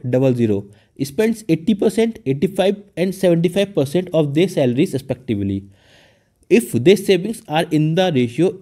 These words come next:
eight, nine and twenty, find their respective salaries। देखो, उसने क्या बोला है, तीनों की सैलरी का सम दिया है, इनकम दिया है हमें किसका सम, ए, बी और सी की इनकम हमें दी है वन फ़ोर फ़ोर डबल ज़ीरो। ठीक, आगे क्या बोलता है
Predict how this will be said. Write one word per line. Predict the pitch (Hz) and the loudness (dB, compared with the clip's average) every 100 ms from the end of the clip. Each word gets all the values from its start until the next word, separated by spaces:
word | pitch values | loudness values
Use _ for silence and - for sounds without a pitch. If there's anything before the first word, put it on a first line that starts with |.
| - | 0
eight, | 190 220 220 | 2 2 -2
nine | 143 139 147 | -2 -2 -2
and | 160 151 | -4 -2
twenty, | 127 117 117 185 - - - | -2 -2 -2 -6 -10 -20 -8
find | 190 196 214 175 | -2 0 2 2
their | 175 | 2
respective | 170 - 139 - 156 | 0 -4 -8 -6 -10
salaries। | - 104 98 98 98 - _ _ | -4 -4 -2 -4 -6 -18 _ _
देखो, | 120 123 123 113 | 0 2 4 2
उसने | 127 127 170 | -2 0 2
क्या | 170 | 4
बोला | 160 170 175 | 4 4 2
है, | 220 - - | 0 -6 -8
तीनों | 160 156 185 | -4 0 0
की | 190 | -4
सैलरी | - 165 156 | -6 -4 -2
का | 165 | -4
सम | 175 151 127 | -4 -4 -2
दिया | 107 | -2
है, | 104 - | -4 -6
इनकम | 131 139 156 123 | -8 -2 -2 -2
दिया | 110 117 147 | -2 0 0
है | |
हमें | 165 175 | 0 -4
किसका | 170 170 202 | -6 -4 -6
सम, | - 120 101 - _ - | -4 -6 -6 -12 _ -10
ए, | 117 151 208 - _ _ 110 | 0 0 0 -8 _ _ -8
बी | 104 135 185 - _ _ _ - | 0 0 0 -8 _ _ _ -4
और | 143 147 | -4 -4
सी | - 170 170 | -4 -2 -2
की | - | -2
इनकम | 151 156 175 | -2 0 0
हमें | 175 170 | 0 0
दी | 165 | 0
है | 202 - - | -2 -2 -8
वन | 127 143 185 | -2 -2 -2
फ़ोर | - 139 156 | -2 0 0
फ़ोर | 160 160 190 190 _ _ 123 | -2 -4 -4 -6 _ _ -4
डबल | 113 110 | 0 0
ज़ीरो। | 107 104 104 - - _ _ - | 0 -2 -4 -10 -20 _ _ -2
ठीक, | 185 - | -2 0
आगे | 123 143 | -2 -2
क्या | 185 196 | 2 2
बोलता | 185 175 196 | 2 0 -2
है | 226 | -2